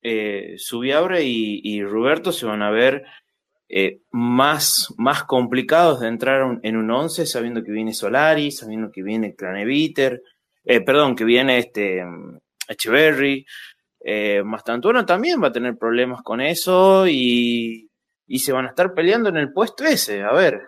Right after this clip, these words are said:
eh, para mí los dos son habilidosos,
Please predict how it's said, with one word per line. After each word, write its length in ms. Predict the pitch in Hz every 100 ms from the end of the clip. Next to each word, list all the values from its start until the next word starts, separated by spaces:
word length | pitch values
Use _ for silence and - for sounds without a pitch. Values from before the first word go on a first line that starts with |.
| - _ _
eh, 460 | - 107 107 107 107 - _ _ _ _ _ _ _
para 160 | 107 127
mí 120 | 214
los 140 | 208
dos 140 | 196 208
son 220 | 214 196
habilidosos, 720 | 160 156 180 220 220 247